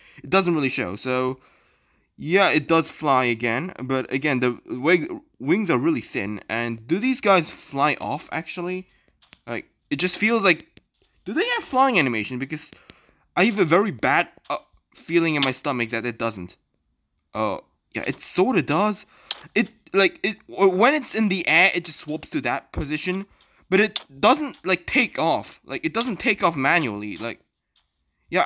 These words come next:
it doesn't take off manually, like, it just stands there. Seriously, like, look at the code of Y Dino. Like, I'm pretty sure Y Dino has the takeoff, uh, codes. Just trying to reference that, and you sh-, y-, this guy should do fine. So,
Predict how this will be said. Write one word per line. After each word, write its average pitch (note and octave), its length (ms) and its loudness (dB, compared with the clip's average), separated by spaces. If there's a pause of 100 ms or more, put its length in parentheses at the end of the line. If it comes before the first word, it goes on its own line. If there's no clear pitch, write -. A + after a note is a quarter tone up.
it F3+ 160 2
doesn't C4+ 240 2
take B3 220 0
off C#4+ 100 2
manually, D3+ 560 0
like, C3+ 160 -4
it D#3 140 -2
just - 260 -10
stands E3+ 400 -2
there. G2 320 -6 (680)
Seriously, C4+ 520 0 (160)
like, D#3+ 260 -4 (100)
look B3 240 2
at - 120 0
the A#3+ 80 -2
code A3+ 320 2
of F3 120 -4
Y D3+ 360 4
Dino. A2 400 -2
Like, A#2 260 -8
I'm D3 140 -6
pretty F3 160 -6
sure D#3+ 160 -6
Y C3+ 220 0
Dino A#2+ 300 -2
has A#2 200 -8
the B2 80 -12
takeoff, A2 600 -8
uh, G2+ 280 -8 (260)
codes. A2+ 500 -4
Just - 300 -8 (560)
trying - 180 4
to F#3 60 4
reference E3+ 380 -2
that, C3 240 2
and A2+ 100 -4
you A2+ 80 -8
sh-, - 180 -14
y-, A2+ 200 -12
this C#3 240 -6
guy C3+ 120 -2
should A#2 200 -8
do A2+ 120 -2
fine. G2+ 380 -8
So, A2 240 -8